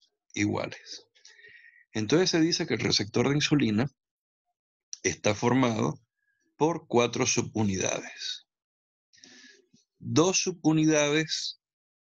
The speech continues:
que son extracelulares, que están fuera de la célula, que se denominan subunidades alfa o A.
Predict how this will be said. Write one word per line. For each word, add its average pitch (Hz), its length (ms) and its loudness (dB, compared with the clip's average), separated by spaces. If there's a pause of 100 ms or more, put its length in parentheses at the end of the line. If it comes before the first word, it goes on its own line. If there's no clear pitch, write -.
(120)
que 107 140 -2
son 131 360 0 (340)
extracelulares, 139 2000 -2 (1040)
que - 120 -8
están 117 340 0
fuera 147 560 0
de 143 100 0
la 139 160 -2
célula, 110 560 0 (1120)
que 123 140 0
se 135 120 0
denominan 143 800 0 (140)
subunidades 123 1300 0 (440)
alfa 117 600 0 (1400)
o 104 220 2
A. 107 200 -2